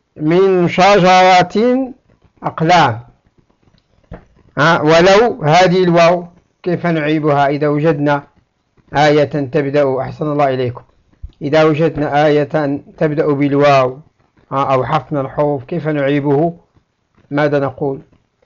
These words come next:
ها؟ لا، لم نعرف، لم نعرف ما سبق، ما سبق هذه الآية.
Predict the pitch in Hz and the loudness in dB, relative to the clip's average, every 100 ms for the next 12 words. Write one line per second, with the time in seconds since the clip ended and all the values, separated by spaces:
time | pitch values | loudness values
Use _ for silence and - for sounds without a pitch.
0 | _ _ _ _ _ _ - 139 143 123 | _ _ _ _ _ _ -6 -4 -4 -6
1 | - _ 135 135 - - _ _ _ _ | -18 _ -2 -2 -2 -12 _ _ _ _
2 | _ _ _ _ - 139 165 180 165 175 | _ _ _ _ -8 -4 -2 -2 -2 -6
3 | - _ - 147 170 170 180 175 165 156 | -12 _ -6 -4 -2 -2 -4 -4 -4 -2
4 | 190 180 165 - 156 165 175 196 208 - | -2 -2 -6 -8 -4 -4 -2 -4 -2 0
5 | 175 180 165 185 214 - | 0 0 0 2 2 0